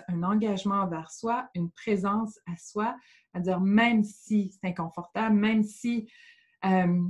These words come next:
c'est difficile, je reste présente à moi.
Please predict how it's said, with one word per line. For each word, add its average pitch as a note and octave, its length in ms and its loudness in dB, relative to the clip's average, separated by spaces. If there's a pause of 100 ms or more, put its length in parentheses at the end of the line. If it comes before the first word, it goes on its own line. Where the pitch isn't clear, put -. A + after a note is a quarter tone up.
(220)
c'est G3+ 200 -4
difficile, A3 680 -4 (680)
je F#3+ 160 -8
reste F3+ 420 -6
présente E3 580 -4
à F3 80 -10
moi. D#3+ 200 -8